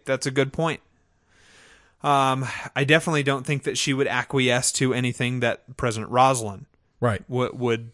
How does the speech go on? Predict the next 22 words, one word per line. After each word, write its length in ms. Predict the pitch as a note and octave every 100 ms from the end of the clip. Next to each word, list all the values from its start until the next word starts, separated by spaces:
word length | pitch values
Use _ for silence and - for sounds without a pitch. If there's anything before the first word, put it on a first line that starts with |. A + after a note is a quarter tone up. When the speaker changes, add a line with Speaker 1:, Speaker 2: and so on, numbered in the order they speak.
| -
Speaker 1:
would 220 | C3 A#2
say. 400 | - A2+ G2 C#2 - _ _ _ _ _ _ _ _ _
Um, 560 | C3 B2+ B2+ B2+ C3 A#2+ _ _ _ _ _ _
so 380 | - - D3+ D3
he 340 | C3+ - F#3 G3
basically, 920 | E3+ D#3+ - D#3 D3+ C#3 C#3 C3 C3 _ _ _ _ _ _ _ _ _ _ -
uh, 300 | A#2+ A#2 A2+
starts 380 | - C3+ B2+ -
helping 480 | B2+ B2 C3+ B2 A#2
her 480 | - D3 C#3 C#3 - - - -
that's 180 | A#2+ -
where 140 | B2+
we 100 | B2+
have 260 | B2 B2 A#2
the, 460 | A#2+ A#2+ A#2+ A#2 A2+
you 100 | A#2
know, 240 | G#2+ G#2+
the, 340 | G#2+ A2 G#2 - _ _ _ _
the 80 | A#2
tear 360 | - D3 C#3+ C3+
coming 340 | D3 C3+ B2+
down, 640 | B2+ B2 A#2+ A#2+ A#2+ A#2